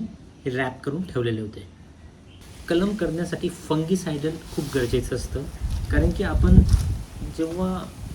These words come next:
कट करू फांदी, ती एक्सपोज होईल एन्व्हायरमेंटला आणि जर तिथे फंगल स्पोर जमा झाले तर तिथे फंगल इन्फेक्शन होण्याचे चान्सेस असतात. तर त्यासाठी मी फंगिसायडल आणलं आहे. तर ही एक पावडर आहे ॲक्च्युली, एक पाऊच आलेलं,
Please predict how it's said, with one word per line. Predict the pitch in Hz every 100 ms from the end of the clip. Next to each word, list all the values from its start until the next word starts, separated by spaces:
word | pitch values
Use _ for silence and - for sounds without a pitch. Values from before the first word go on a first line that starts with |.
| -
कट | 170 175 -
करू | 160
फांदी, | 151 135 113 113 107 - - - - 202
ती | 190
एक्सपोज | 135 - 175 156
होईल | 139
एन्व्हायरमेंटला | 120 127 127 - - -
आणि | 131 -
जर | -
तिथे | - 190
फंगल | - 160 165
स्पोर | 175 175 160
जमा | 143 143 -
झाले | 131 120 117 - - - - -
तर | 339 - - - - - -
तिथे | 330 - 190 190 - -
फंगल | 175 190
इन्फेक्शन | 180 151 156 - -
होण्याचे | 143 131 127
चान्सेस | 135 127 - 127
असतात. | - - - - -
तर | 165 170
त्यासाठी | 175 - - 160
मी | 165 165 - - - -
फंगिसायडल | 151 156 175 151 135
आणलं | 127 - 123
आहे. | 117 - - - - - - -
तर | 175
ही | 185 202 -
एक | 180 -
पावडर | 135 135 135
आहे | - - 127
ॲक्च्युली, | - 123 117 - - - - - - - - - - - - - - -
एक | 160 -
पाऊच | 160 160 175
आलेलं, | 160 160